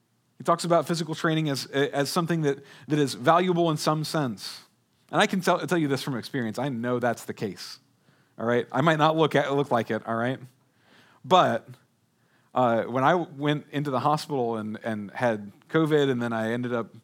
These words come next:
having an autoimmune, autoimmune disorder and being paralyzed for a while, uh, late last year,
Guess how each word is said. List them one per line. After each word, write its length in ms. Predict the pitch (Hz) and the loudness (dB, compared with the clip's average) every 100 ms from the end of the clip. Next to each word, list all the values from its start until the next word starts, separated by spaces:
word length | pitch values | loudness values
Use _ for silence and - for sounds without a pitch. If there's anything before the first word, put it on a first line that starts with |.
| _ - - _ | _ -20 -20 _
having 280 | 147 127 120 | 0 2 2
an 60 | |
autoimmune, 320 | 123 139 139 135 | 2 2 0 0
autoimmune 540 | 135 151 151 139 143 | 2 4 4 2 0
disorder 500 | 139 143 135 131 120 | -2 -2 -2 0 0
and 500 | 107 107 107 107 101 - - _ | -2 -2 -4 -6 -10 -16 -20 _
being 180 | 131 120 | -2 -2
paralyzed 600 | - 143 139 135 135 - | 2 2 4 4 2 -4
for 260 | - 135 | -6 -2
a 60 | 123 | 0
while, 460 | 120 117 113 107 - _ _ _ | 2 2 2 -2 -8 _ _ _
uh, 280 | - 107 101 | -6 -4 -4
late 200 | 120 127 | -2 0
last 340 | 120 120 - - | 2 0 0 -2
year, 440 | 127 123 104 104 | -2 -2 -4 -8